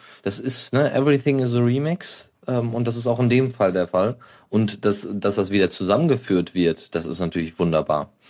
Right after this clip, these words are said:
Nur, ne, ich, also ich werd mir keinen Rechner mit Secure Boot holen. Vielleicht, vielleicht gibt es ja irgendwo doch die Möglichkeit, das irgendwie zu umgehen, weil Windows acht wird ja sowieso failen. Ja?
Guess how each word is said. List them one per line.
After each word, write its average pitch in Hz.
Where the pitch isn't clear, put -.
Nur, 82
ne, 87
ich, -
also 87
ich 82
werd 85
mir 82
keinen 90
Rechner 82
mit 82
Secure 120
Boot 85
holen. 80
Vielleicht, 87
vielleicht 85
gibt 143
es 120
ja 127
irgendwo 123
doch 113
die -
Möglichkeit, 107
das -
irgendwie 98
zu 98
umgehen, 95
weil 82
Windows 107
acht -
wird 113
ja 110
sowieso 101
failen. 80
Ja? 117